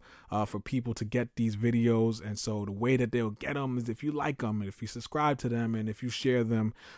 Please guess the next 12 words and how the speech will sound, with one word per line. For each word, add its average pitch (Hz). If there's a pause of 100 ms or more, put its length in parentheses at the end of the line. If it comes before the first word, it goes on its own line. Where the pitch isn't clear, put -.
uh, 104
YouTube 113 (240)
and 104
the -
screwed 127
up 120
algorithm 117 (340)
<laughs> 127
will 147
let 135
everybody 139
believe, 120